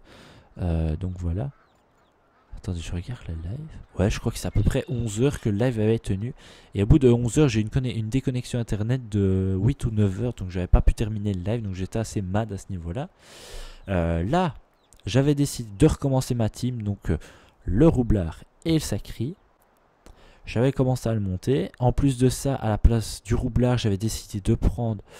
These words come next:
mon Eni, donc cardiaque, si je me rappelle bien. Donc voilà, je montais, euh, je crois que c'était sacri,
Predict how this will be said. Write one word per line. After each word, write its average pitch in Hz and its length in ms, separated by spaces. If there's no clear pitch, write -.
mon 110 220
Eni, 123 380
donc 101 200
cardiaque, 98 640
si - 200
je 90 80
me 95 60
rappelle 95 340
bien. 101 200
Donc 110 160
voilà, 101 160
je - 280
montais, 98 420
euh, 82 360
je 98 140
crois 127 220
que - 100
c'était 110 520
sacri, - 720